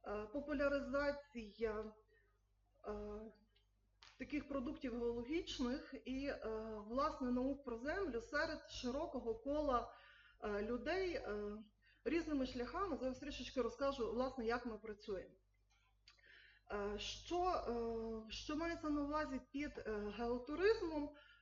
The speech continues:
Е, це, власне, все, що має природнє походження, а також антропологічні, е, об'єкти, які використовують,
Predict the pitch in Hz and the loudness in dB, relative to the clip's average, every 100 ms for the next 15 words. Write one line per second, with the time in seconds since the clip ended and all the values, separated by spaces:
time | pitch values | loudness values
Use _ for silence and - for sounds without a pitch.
0 | _ - 226 214 214 349 294 302 359 - | _ -2 0 0 -2 -2 0 4 4 4
1 | 285 262 - 330 339 - - 262 262 269 | 2 0 -2 -2 0 -2 0 4 6 6
2 | 240 240 254 247 226 220 285 285 381 392 | 4 4 2 4 4 2 -4 0 2 2
3 | 285 262 233 240 233 269 254 - 262 254 | 2 0 0 -2 2 2 2 -2 -2 -2
4 | 254 254 254 269 - 226 214 - 214 190 | -4 -2 0 -2 -2 -2 -2 -2 -2 0
5 | 226 208 320 381 - 226 214 302 269 247 | -2 0 0 0 -2 -4 -2 -2 -2 -2
6 | 247 233 - 302 320 302 220 220 - - | -2 -2 -4 -4 -2 -2 -2 -4 -6 -12